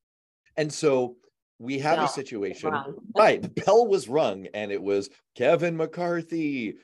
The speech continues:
Speaker 1: Kevin McCarthy, here he, here," because he ended up with a five-seat majority in the House of Representatives. And th-, this ruling affects not just Alabama, but there was a seat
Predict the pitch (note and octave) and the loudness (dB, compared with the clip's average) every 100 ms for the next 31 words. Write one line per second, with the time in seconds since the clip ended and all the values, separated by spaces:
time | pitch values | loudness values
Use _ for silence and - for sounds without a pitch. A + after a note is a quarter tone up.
0 | _ C3+ D#3 E3 F3 E3+ E3 E3+ E3+ E3 | _ 0 2 2 0 0 0 2 2 2
1 | D3+ C3 A2 A#2 D3+ - F3 D3 D#3 D3 | -4 -4 -4 0 0 -2 -6 -4 0 -2
2 | - - E3+ D3 C#3 C3+ A#2 B2+ A#2 A2+ | -2 -12 -6 2 2 2 -4 -2 -2 -2
3 | F#2 E2+ - F2+ F2 D#2+ D2 F#2+ F#2 F#2+ | 0 -2 -2 -6 -4 -8 -4 0 0 0
4 | - F#2+ F#2+ - _ _ _ _ _ F2+ | -4 -8 -10 -14 _ _ _ _ _ -8
5 | F#2+ F2 E2+ D2+ G2+ A2 - G2 E2+ D#2+ | -4 -2 -2 -4 -8 -12 -8 -8 -6 -6
6 | E2+ G2+ G2 G2+ B2 - B1 - - - | -6 -6 -8 -8 -8 -8 -10 -12 -14 -20
7 | _ _ _ - G#2+ G#2 G#2+ G#2 G#2 - | _ _ _ -4 0 2 0 -2 -10 -16
8 | _ _ _ _ - A#2+ G#2 _ - B2 | _ _ _ _ -18 -16 -16 _ -16 0
9 | C#3 C#3+ - _ _ - A#2+ D#3+ F3 D3+ | 4 4 0 _ _ -16 -4 -4 -2 -4
10 | B2 - A#2 - - A2+ C3+ - A#2 G2+ | -6 -4 -4 -4 -8 -6 -6 -2 -2 -2
11 | - - _ _ - G#2 G2 F#2 G#2 E2+ | -8 -20 _ _ -8 -4 -2 -2 -4 -4
12 | D2+ A2 _ _ _ _ B2 B2+ A#2+ G#2+ | -8 -12 _ _ _ _ -4 -2 0 0
13 | G2+ - - - B2 A#2+ | -2 -6 -12 -10 -10 -10